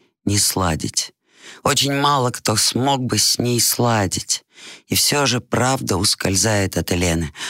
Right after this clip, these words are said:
Она не может понять, кто убил её дочь, поэтому ей нужна помощь. Нет ни обвиняемых, ни даже подозреваемых, ни мотивов, ни версий, а только одна лишь смерть.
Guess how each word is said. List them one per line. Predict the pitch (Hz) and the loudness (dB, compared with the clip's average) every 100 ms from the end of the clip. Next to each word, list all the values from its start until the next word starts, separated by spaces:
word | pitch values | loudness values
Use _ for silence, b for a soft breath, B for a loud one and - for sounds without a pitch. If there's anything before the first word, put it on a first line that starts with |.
| B | B
Она | 107 104 | 0 2
не | 107 | 2
может | 113 113 110 - | 2 2 0 -2
понять, | 110 107 104 85 - | -2 0 2 0 0
кто | - - 127 120 | -4 -4 0 0
убил | - 113 98 113 117 | 0 -2 0 0 2
её | 110 101 110 | 2 2 2
дочь, | 110 107 92 - - B B B - | 0 0 0 0 -2 B B B -4
поэтому | 98 92 104 117 107 | 0 2 0 0 0
ей | 101 101 | 2 2
нужна | 104 - 101 98 _ | 2 2 0 -2 _
помощь. | - 95 80 - - - B B B - | -4 0 0 0 0 -2 B B B -2
Нет | 120 135 - | 0 0 0
ни | 120 120 | 0 0
обвиняемых, | 117 104 120 123 107 107 110 104 - | 2 0 0 2 2 2 2 0 -2
ни | 117 | 0
даже | 110 123 127 | 2 2 0
подозреваемых, | - 113 123 113 117 107 101 104 104 107 - B B - | -2 0 0 2 0 2 2 2 2 0 -2 B B 0
ни | 131 | 0
мотивов, | 127 127 - 127 123 127 123 123 | 2 0 0 0 2 0 0 0
ни | 127 | 0
версий, | 113 120 110 - - 110 B B B - | 0 0 2 0 0 -2 B B B -6
а | 95 | -6
только | - 117 117 - | -2 -2 0 -2
одна | - 92 90 92 95 | -2 -2 0 2 2
лишь | 92 - | 2 2
смерть. | - - 85 78 - - - | 0 0 0 0 -2 -2 -4